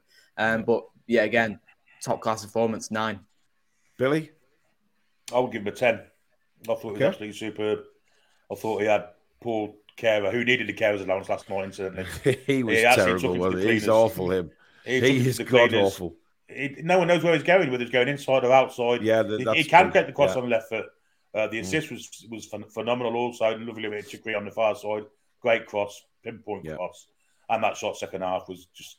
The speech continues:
Speaker 3: great. And that, and his involvement in that Murphy effort was phenomenal too. So ten out of ten.
Speaker 2: Mm.
Speaker 3: Consistency, that's what we're finally seeing now with Maxi. And long
Speaker 2: Yeah.
Speaker 3: may it continue.
Speaker 2: Yep.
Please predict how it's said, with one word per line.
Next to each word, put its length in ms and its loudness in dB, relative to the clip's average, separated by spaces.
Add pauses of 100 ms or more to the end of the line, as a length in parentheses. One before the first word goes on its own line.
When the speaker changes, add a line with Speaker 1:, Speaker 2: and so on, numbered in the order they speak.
(320)
Speaker 3:
great. 220 -2
And 160 -4
that, 180 0
and 240 -2
his 260 -2
involvement 440 -2
in 80 -6
that 220 -2 (340)
Murphy 380 -4 (220)
effort 360 -6
was 320 -14 (240)
phenomenal 380 -2
too. 260 -4
So 300 -4 (280)
ten 160 -2
out 160 -4
of 80 -14
ten. 140 -4
Speaker 2:
Mm. 60 -18 (280)
Speaker 3:
Consistency, 640 -2
that's 180 0
what 100 -6
we're 80 -12
finally 260 -2
seeing 260 -4
now 120 -2
with 140 -12
Maxi. 360 -12 (240)
And 100 -14
long 100 -4
Speaker 2:
Yeah. 100 0
Speaker 3:
may 40 -4
it 80 -12
continue. 420 -14 (540)
Speaker 2:
Yep. 200 -10